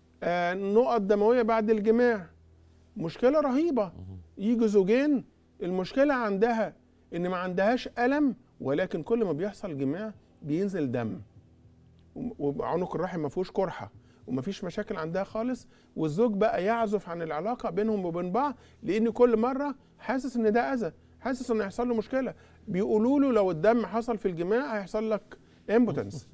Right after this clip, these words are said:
Speaker 2: <laughs>
Speaker 1: يعني مش هيحصل انتصاب مرة أخرى، فمشاكل كتير.
Speaker 2: ده مش حقيقي.
Speaker 1: آه، يعني،
Speaker 2: آه.
Speaker 1: آه، ما-، اتقالوا له، ما هو
Speaker 2: اتقالوا له،
Speaker 1: خلي بالك.
Speaker 2: معتقد، آه، معتقد.
Speaker 1: إحنا بنتكلم كتير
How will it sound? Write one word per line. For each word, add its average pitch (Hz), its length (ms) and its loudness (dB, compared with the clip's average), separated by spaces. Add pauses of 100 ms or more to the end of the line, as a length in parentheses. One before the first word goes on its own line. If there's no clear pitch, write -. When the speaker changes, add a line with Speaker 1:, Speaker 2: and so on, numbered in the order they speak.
Speaker 2:
<laughs> 101 140 -12
Speaker 1:
يعني 175 340 -2
مش 185 200 -4
هيحصل 202 280 -6
انتصاب 175 360 -4
مرة 208 360 0
أخرى، 165 200 -6 (260)
فمشاكل 170 580 -4
كتير. 277 400 -2
Speaker 2:
ده 170 80 6
مش 156 200 -2
حقيقي. - 340 -10 (280)
Speaker 1:
آه، 123 200 -2
يعني، 131 420 -2
Speaker 2:
آه. 139 240 -4
Speaker 1:
آه، 143 40 -8
ما-، 147 220 -6
اتقالوا 214 720 0
له، - 60 4
ما 180 120 0
هو - 20 4
Speaker 2:
اتقالوا 196 120 2
له، 262 40 2
Speaker 1:
خلي 165 100 -2
بالك. - 180 0
Speaker 2:
معتقد، 160 500 4
آه، 170 160 2
معتقد. 175 380 -6 (440)
Speaker 1:
إحنا 143 180 -6
بنتكلم 175 440 -4
كتير 175 420 -6